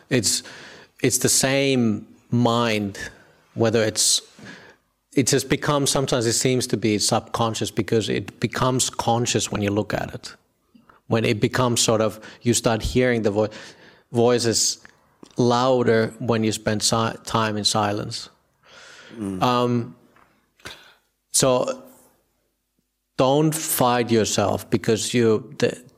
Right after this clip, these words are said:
Speaker 1: that, you, you outsmart yourself. Um, you have to develop a mind which is, instead of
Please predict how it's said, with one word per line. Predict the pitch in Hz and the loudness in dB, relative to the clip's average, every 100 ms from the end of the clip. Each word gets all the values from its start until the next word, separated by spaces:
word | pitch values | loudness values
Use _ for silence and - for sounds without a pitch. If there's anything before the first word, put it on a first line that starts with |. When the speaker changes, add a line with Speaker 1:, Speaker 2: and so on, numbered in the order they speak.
| - | -2
Speaker 1:
that, | 113 113 - - _ _ _ _ _ _ _ _ _ _ - | 0 -2 -8 -20 _ _ _ _ _ _ _ _ _ _ -2
you, | 139 120 123 123 117 - - - - - 165 117 113 - _ - | 2 4 4 4 2 -2 -16 -20 -16 -10 -8 -8 -12 -20 _ -2
you | 147 107 135 131 123 | 0 2 2 4 2
outsmart | 127 - 120 110 | 2 2 2 2
yourself. | 107 98 110 - - - - - - | 2 2 0 -2 -6 -14 -16 -16 -4
Um, | 156 127 127 123 127 - - _ _ _ _ _ _ _ _ - | 0 2 0 -2 -4 -14 -20 _ _ _ _ _ _ _ _ -6
you | - 123 | 2 2
have | 131 156 | 2 0
to | - 135 | 0 0
develop | 143 135 127 123 | 2 2 0 0
a | |
mind | 117 120 120 113 | 2 2 2 0
which | 104 104 113 | 0 0 0
is, | 98 - - _ _ - _ _ _ _ _ _ _ _ _ _ _ _ _ _ _ _ _ | 0 -2 -4 _ _ -20 _ _ _ _ _ _ _ _ _ _ _ _ _ _ _ _ _
instead | 139 127 - 147 | 0 2 2 4
of | 147 123 123 - - | 4 2 -4 -8 -12